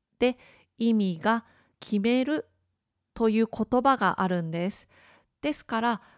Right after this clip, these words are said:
漢字だけで意味を考えると、心配していたことが決まるで、つまり心配していたことが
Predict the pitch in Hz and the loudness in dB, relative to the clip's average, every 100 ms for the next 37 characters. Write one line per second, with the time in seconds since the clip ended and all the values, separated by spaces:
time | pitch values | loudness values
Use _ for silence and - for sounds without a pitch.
0 | - - 294 311 311 311 311 302 262 226 | -12 -4 -4 -2 -2 -2 -2 0 0 0
1 | 240 233 220 214 - 226 226 240 226 214 | 0 0 0 -2 -2 -2 0 0 0 -2
2 | 214 285 285 _ _ - - 214 208 202 | -4 -6 -6 _ _ -14 -6 0 0 0
3 | 208 196 196 196 - - 254 269 262 285 | -2 -2 -2 -4 -6 -6 -4 -4 -4 -8
4 | 277 277 - 302 247 214 170 _ - 202 | -6 -8 -4 -2 0 0 -2 _ -8 -2
5 | 196 208 208 208 214 _ _ _ - 202 | 0 0 0 0 -2 _ _ _ -6 -2
6 | 190 - - - - _ - 247 226 196 | -2 -4 -16 -20 -20 _ -6 -2 0 0
7 | 233 226 - _ - - 214 208 202 190 | -2 -4 -6 _ -12 -6 -2 -2 0 0
8 | 196 196 - - 247 262 285 277 - 285 | 0 0 -4 -4 -2 -2 -6 -6 -6 -4
9 | 349 302 294 | -2 0 -2